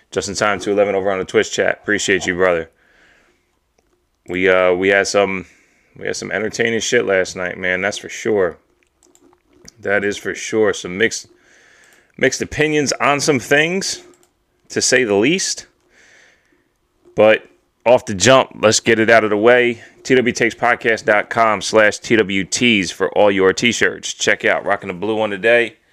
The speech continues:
T W takes podcast dot com slash international for all the European listeners out there. Appreciate y'all to death, man. You guys are showing so much love out there. Got an international page set up, orders through Teespring.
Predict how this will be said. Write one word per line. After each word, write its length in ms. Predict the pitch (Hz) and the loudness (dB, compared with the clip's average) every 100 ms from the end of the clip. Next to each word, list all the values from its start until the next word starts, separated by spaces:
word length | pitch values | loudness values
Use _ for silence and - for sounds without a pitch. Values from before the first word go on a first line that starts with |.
| _ _ _ _ _ _ _ _ _ _ | _ _ _ _ _ _ _ _ _ _
T 120 | - | -2
W 140 | 113 101 | -2 0
takes 340 | 120 104 - | 0 0 -4
podcast 540 | - 113 104 - 101 - | -4 0 0 0 -2 0
dot 200 | 92 90 | -2 0
com 300 | 113 110 101 | 0 0 0
slash 380 | - 98 92 - | 0 2 0 -4
international 1000 | 113 98 95 90 101 117 - 98 90 101 _ _ _ _ | -6 -2 -2 0 4 4 2 -2 -4 -6 _ _ _ _
for 180 | _ - | _ 0
all 440 | 85 104 101 98 | 4 6 6 4
the 160 | 80 98 | 2 0
European 500 | 98 104 - 107 101 | 2 2 0 0 0
listeners 320 | 98 101 98 | -2 -2 -2
out 180 | 101 101 | 0 0
there. 220 | 101 101 | 2 0
Appreciate 600 | 87 - 107 - 101 92 | -2 -2 -2 0 0 0
y'all 200 | 98 98 95 | 0 0 0
to 160 | - | -6
death, 540 | 80 - 104 98 90 - | -10 -6 0 0 -2 -8
man. 380 | 90 87 87 - _ _ _ | -6 -6 -8 -14 _ _ _
You 120 | 92 | -8
guys 180 | 98 92 | -4 -4
are 20 | |
showing 320 | - 104 90 | -4 -4 -6
so 340 | - - 113 | -8 -2 -2
much 240 | 101 95 - | 0 -2 -2
love 200 | 95 90 | -2 0
out 160 | 90 | -2
there. 320 | 87 92 87 - _ _ _ _ | 0 0 0 -6 _ _ _ _
Got 160 | 95 | -2
an 60 | 92 | -2
international 500 | 101 101 101 - 101 | -2 0 0 0 -6
page 240 | 107 104 | -2 -2
set 180 | - 104 | 0 2
up, 200 | 98 95 | 2 0
orders 300 | 95 101 101 | -2 -2 -2
through 200 | - 101 | -4 -8
Teespring. 680 | 85 - 113 - 120 117 110 | -6 -4 -2 -2 0 0 0